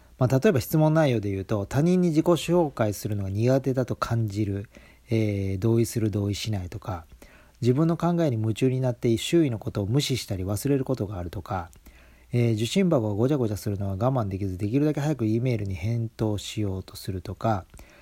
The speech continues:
「プレッシャーがある時でも常にリラックスし集中できる」、「通常自分から話を始めることはない」とか、こういう質問にずーっと答えていくんですね。そして、えー、性格タイプが、えー、十六個に分かれます。えー、性格タイプ。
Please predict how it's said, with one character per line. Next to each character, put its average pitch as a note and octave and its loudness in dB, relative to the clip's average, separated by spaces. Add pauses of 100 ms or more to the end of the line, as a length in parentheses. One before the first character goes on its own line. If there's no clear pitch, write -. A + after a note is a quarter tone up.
(220)
「プ C#3+ 2
レ E3+ 6
ッ E3 4
シ E3+ -4
ャ E3+ 2
ー - -
が E3+ 4
あ E3+ 2
る E3 0
時 A2+ -2
で G#2 0
も G2 -6
常 C3+ -2
に G2+ -4
リ G#2+ 2
ラ D#3+ 4
ッ - -6
ク - -10
ス G#2 -6
し F2+ -10
集 G#2 -2
中 G2 -6
で F#2+ -4
き - -6
る」、 F#2 -10 (100)
「通 D3+ 2
常 D3 2
自 B2+ 2
分 C#3 -2
か C3+ 0
ら A#2 0
話 B2+ -2
を A#2 0
始 G2+ -2
め B2+ 0
る A2+ -4
こ A#2 -6
と - -6
は F2+ -4
な G2 -2
い」 G2+ -2
と - -12
か、 - -18
こ C#3 2
う D#3 4
い - 4
う - 2
質 D3+ -4
問 C#3+ 0
に B2+ 0
ず C#3 -8
ー E3 -6
っ - -6
と - -6
答 D3+ 0
え D3+ 2
て C#3 -2
い B2+ -4
く A2 -6
ん F#2+ -8
で F2 -12
す - -14
ね。 C3 -4 (1040)
そ E3 2
し - -4
て、 - 2 (560)
え A#2+ 4
ー、 A2 2
性 D#3+ 4
格 D#3 -2
タ C#3 4
イ G#2+ -2
プ A2+ -8
が、 G#2 -4
え G2+ -4
ー、 F#2+ -4
十 D3+ 8
六 A3 4
個 A#2 0
に G2 -2
分 F2+ -6
か - -10
れ G2 -6
ま F#2+ -6
す。 - -14 (420)
え G#2 0
ー、 - -4
性 C#3 4
格 B2 0
タ G2+ -2
イ F2+ -6
プ。 - -14